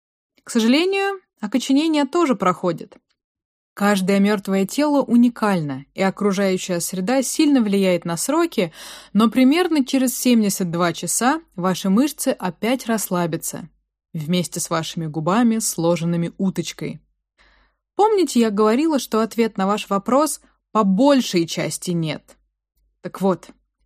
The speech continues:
есть редкое, но захватывающее «да». В судебно-медицинской практике существует противоречивый феномен —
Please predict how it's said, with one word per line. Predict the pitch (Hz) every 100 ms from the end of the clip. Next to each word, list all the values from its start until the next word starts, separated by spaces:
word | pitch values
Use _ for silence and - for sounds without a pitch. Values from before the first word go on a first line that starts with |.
| _
есть | - 175 -
редкое, | 165 208 240 - 180 151 151 _
но | 175 180
захватывающее | 175 160 - 170 202 202 170 180 180 - 175 160 156 156 _
«да». | 170 160 165 147 - _ _ _ _ _ _ - - _ _
В | -
судебно-медицинской | 226 202 311 285 269 226 233 233 240 214 - 170
практике | 220 302 - 233 - 165
существует | 202 - 208 - 247 320 285
противоречивый | - 208 226 196 202 - 294 285 285
феномен — | - 254 226 202 175 147 139